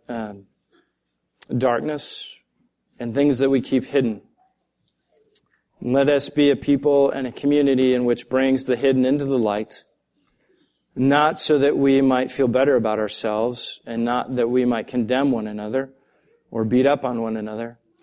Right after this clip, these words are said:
but that we might be characterized by such radical love that you embracing us, even though we were your enemies and necessitated the cross, let us embrace one another in the same fashion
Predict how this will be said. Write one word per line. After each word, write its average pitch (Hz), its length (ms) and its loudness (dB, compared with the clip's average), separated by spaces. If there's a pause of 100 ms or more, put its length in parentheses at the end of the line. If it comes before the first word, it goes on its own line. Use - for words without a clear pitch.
(540)
but 131 260 0
that 139 120 4
we 143 160 4
might 147 220 2
be 139 100 2
characterized 135 720 2
by 131 80 0
such 127 260 -4
radical 135 480 0
love 107 320 -2
that 117 140 -4
you 151 300 4
embracing 139 580 2
us, 110 320 -6
even 135 300 0
though 127 100 2
we 131 260 4
were 147 160 4
your 139 220 0
enemies 117 540 -6 (1120)
and 120 160 -2
necessitated 131 720 0
the 117 80 0
cross, 120 440 0
let 127 160 0
us 123 300 0
embrace 120 500 0
one 117 140 -4
another 113 340 -2
in 113 80 -2
the 110 80 -4
same 127 300 -4
fashion 101 480 -12